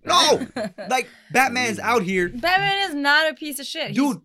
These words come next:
Speaker 2: trying to do his best.
Speaker 3: How many
Speaker 1: Batman
Speaker 3: people has he saved? How many people have you saved?
Speaker 1: Listen,
Speaker 2: Yeah.
Speaker 3: How many people has
Speaker 1: listen.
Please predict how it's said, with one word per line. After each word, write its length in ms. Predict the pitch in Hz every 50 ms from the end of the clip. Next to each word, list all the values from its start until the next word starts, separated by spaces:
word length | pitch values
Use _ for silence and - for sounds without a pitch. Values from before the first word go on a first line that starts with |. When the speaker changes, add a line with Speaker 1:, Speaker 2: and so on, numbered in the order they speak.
| _ _
Speaker 2:
trying 340 | - - 240 254 269 294 302
to 60 | 311 294
do 260 | 220 240 254 277 302
his 180 | 294 269 220 185
best. 460 | - - 175 202 269 302 214 151 -
Speaker 3:
How 60 | -
many 80 | 208 294
Speaker 1:
Batman 60 | -
Speaker 3:
people 180 | 320 349 330 247
has 120 | 226 220
he 100 | 190 220
saved? 180 | - - 175 -
How 80 | 254
many 120 | 277 311 -
people 200 | - 247 247 220
have 80 | 190
you 60 | 202 202
saved? 260 | - 156 139 160 -
Speaker 1:
Listen, 220 | 139 147 - - -
Speaker 2:
Yeah. 80 | 262 302
Speaker 3:
How 60 | 311
many 100 | 277 294
people 160 | 285 311 285
has 100 | 262 214
Speaker 1:
listen. 100 | 269